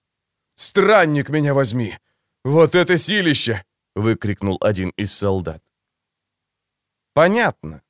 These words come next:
почему Летер никогда не проигрывает. Даже волшебники Оникс из Синецветья были сломлены магами Седы. Первосвященники, шаманы, ведьмы и самозваные чародеи,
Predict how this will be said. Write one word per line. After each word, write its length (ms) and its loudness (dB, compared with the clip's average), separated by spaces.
почему 440 -2
Летер 400 0
никогда 440 -2
не 120 -2
проигрывает. 760 -8
Даже 320 2
волшебники 800 0
Оникс 680 -2
из 260 -4
Синецветья 880 -2
были 260 -2
сломлены 640 -2
магами 480 -2
Седы. 560 -6
Первосвященники, 1300 -2
шаманы, 880 -2
ведьмы 720 -2
и 160 -4
самозваные 760 -2
чародеи, 760 -4